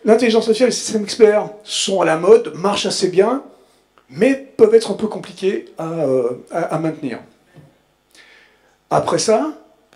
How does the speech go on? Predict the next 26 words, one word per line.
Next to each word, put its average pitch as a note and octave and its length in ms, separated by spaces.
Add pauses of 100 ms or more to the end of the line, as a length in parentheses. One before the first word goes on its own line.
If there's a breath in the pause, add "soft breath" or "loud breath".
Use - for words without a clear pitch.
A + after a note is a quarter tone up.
(520)
arrive F#3+ 520
mille F#3+ 160
neuf E3 140
cent A3 120
quatre-vingt-dix, D#3 760 (340)
les - 180
années E3+ 180
quatre-vingt-dix. B2+ 800
Et - 60
qu'est-ce C4 200
qui G#3 100
se - 80
passe F#3+ 200
dans D#3 80
les C#3+ 140
années C#3 100
quatre-vingt-dix ? C3 640 (960)
Eh, F#3 100
il G3+ 60
se - 60
passe C#4+ 220
que, G3+ 80
euh, G3 360 (680 loud breath)
l'intelligence G#3 640
artificielle F3+ 400
statistique - 540